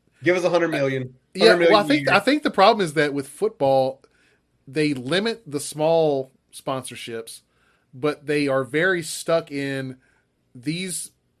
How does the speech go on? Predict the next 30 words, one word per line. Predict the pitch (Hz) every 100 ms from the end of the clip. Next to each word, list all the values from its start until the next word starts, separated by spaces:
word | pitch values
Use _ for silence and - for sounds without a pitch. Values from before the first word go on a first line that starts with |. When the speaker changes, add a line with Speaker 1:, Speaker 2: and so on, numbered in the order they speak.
| -
Speaker 2:
the, | 135 170
we | 170 165
have | 160 135
these | 165 175
relationships | 196 160 160 160 147 156 147
that | 135
we've | 127 127
had | 139 139 143
for, | 180 175 _
for | -
years, | 196 165 127 113 123 - - _ _ _ _ _ _ - -
and | 135 135
we're | 131
sticking | 131 - 139 147
with | 151 196 -
them. | 104 101 107 _ _ _ _ -
We're | 123
not | 131
Speaker 1:
Yep. | 127
Speaker 2:
looking | 127 123 127
for | 127
new | 127 143
one. | 175 175
Like, | 143 131 131
it, | 135 135
it's, | 143 135
it's | - 139
very | 127 160 185
much | 165 156 151
a, | 143 139 135 139